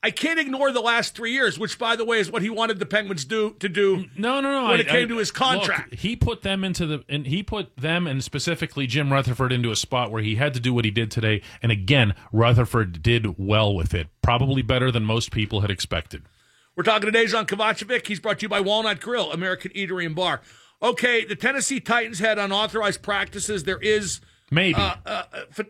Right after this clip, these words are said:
Speaker 1: no, there definitely, there's
Speaker 2: Yeah.
Speaker 1: photographic evidence. Uh, I still don't think they should forfeit. I don't think they're going, going to have to do that. But now I'm looking at a suspension for Vrabel,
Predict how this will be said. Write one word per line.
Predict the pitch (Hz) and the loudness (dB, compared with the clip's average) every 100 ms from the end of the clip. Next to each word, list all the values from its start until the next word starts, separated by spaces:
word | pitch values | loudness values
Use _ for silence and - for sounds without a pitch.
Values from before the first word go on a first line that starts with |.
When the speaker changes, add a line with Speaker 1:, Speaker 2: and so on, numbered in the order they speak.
| - | -2
Speaker 1:
no, | 214 | -2
there | 185 196 | 2 0
definitely, | 180 147 233 220 180 175 | 0 0 0 0 -2 -2
there's | 170 185 | 0 2
Speaker 2:
Yeah. | - | 2
Speaker 1:
photographic | 214 208 208 185 196 - 196 | 2 0 0 0 -4 -6 -2
evidence. | 208 196 165 147 - _ _ _ _ - | -2 0 -4 -6 -12 _ _ _ _ -4
Uh, | 190 190 - | -2 -2 0
I | 208 | -2
still | - - 285 | -2 -4 -2
don't | 277 269 | -2 -2
think | - 247 240 | -2 -4 -2
they | 226 | -2
should | 202 202 | -2 -4
forfeit. | - 233 254 247 269 269 _ | -6 -2 -2 0 -4 -4 _
I | 160 185 180 | -4 -4 -4
don't | 156 233 208 | -2 -2 0
think | 233 190 | -4 -2
they're | |
going, | 196 226 226 220 - - | -2 0 -2 -6 -12 -2
going | 220 226 | 0 2
to | 196 | 2
have | 208 208 | 2 0
to | |
do | 170 220 | -4 -2
that. | 240 240 170 - _ _ _ | 2 0 -2 -14 _ _ _
But | - 196 | -6 0
now | 226 285 | 2 2
I'm | 277 | 2
looking | 254 254 233 220 | -2 0 -4 -2
at | 214 | -4
a | 202 | -4
suspension | - 175 - 233 233 254 | -6 -8 -2 -2 -2 -8
for | - 233 | -6 -4
Vrabel, | 190 196 185 196 196 | 0 2 2 0 -4